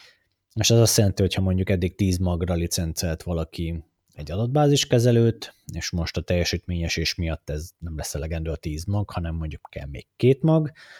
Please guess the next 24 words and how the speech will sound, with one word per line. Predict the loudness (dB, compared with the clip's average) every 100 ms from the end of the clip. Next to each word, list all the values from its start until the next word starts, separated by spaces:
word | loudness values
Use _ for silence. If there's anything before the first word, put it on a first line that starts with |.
| _ -8
akkor | -8 -4 2 4
arra | 6 4 4 4
bizony | 2 0 2 0 -4 _ _ _
sok | -2 -2 -2
dollár, | -2 0 0 -2
tízezret | -4 -4 -4 -6 -8
kell | -8 -8
kifizetni, | -4 0 4 4 2 0 2 0 _ _ _ _
pont | -12 -10
emiatt | -8 -8 -8 -10 -6
a, | -4 -4 -8
a | -8 -4
kis | -4 -4
patch | -2 -2 2
miatt, | 4 4 4 -2 -12
hogy, | -2 0 0 -4
hogy | -12 -4 0 0 0 -2
még | -2 -4 -6
két | -8 -4
magon | -4 -4 -4
fusson | -6 -6 -6 -6
akkor | -8 -6 -4
ez | -2
a, | -4 -6